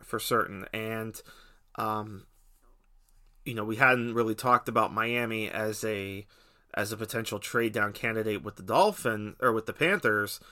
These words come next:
but I'm starting to think more that if the,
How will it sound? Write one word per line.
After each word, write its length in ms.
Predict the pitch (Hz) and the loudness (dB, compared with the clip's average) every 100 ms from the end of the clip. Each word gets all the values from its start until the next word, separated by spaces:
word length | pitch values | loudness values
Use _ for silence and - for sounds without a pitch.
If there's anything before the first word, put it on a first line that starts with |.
| - - _ - | -20 -20 _ -2
but 760 | 110 190 151 110 - - - - - - - - - _ - _ _ _ _ _ | 8 12 12 10 2 -4 -4 -12 -20 -20 -20 -20 -20 _ -20 _ _ _ _ _
I'm 180 | 117 131 | 4 4
starting 340 | - 160 139 | 4 6 6
to 60 | 120 | 4
think 300 | - 131 120 | -2 -2 -2
more 400 | 123 147 139 117 | 2 4 8 8
that 240 | 117 113 | 8 6
if 140 | 120 | 4
the, 80 | - | -4